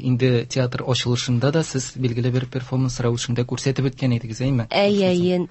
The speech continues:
Speaker 2: нәкъ шулай. Без ул мәйданчыкны, э, бик яраттык, үз иттек, һәм инде менә безнең, э, шушы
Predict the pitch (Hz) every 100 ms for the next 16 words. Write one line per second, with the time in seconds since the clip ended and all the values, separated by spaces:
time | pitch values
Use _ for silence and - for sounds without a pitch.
0 | 180 180 185 - 185 202 220 185 190 185
1 | 180 185 180 190 - 175 175 - - -
2 | - 180 170 - - 180 226 226 196 190
3 | - 311 - - - - 202 165 233 -
4 | 285 - - - 214 208 202 196 196 190
5 | 180 170 185 175 - 165 165 165 165 170
6 | - 180